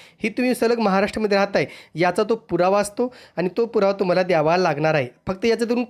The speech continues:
काही जणांना सूट देण्यात आलेली आहे, ते म्हणजे केंद्र शासनाचे कर्मचारी.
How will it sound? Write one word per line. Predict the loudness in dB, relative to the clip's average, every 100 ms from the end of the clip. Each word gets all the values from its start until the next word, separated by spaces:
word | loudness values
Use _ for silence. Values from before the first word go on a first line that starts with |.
| -4
काही | 0 0 2 2 0
जणांना | 0 0 2 2
सूट | 0 -4 -2 -2 -2
देण्यात | 0 0 0 -2 -4
आलेली | -2 -2 0
आहे, | 0 2 0 -4 -20 _
ते | -2
म्हणजे | 0 0 0 -2 -6 -20 -4
केंद्र | -2 0 2 2
शासनाचे | 2 0 -2 0 -2 0
कर्मचारी. | -2 -2 0 -2 -2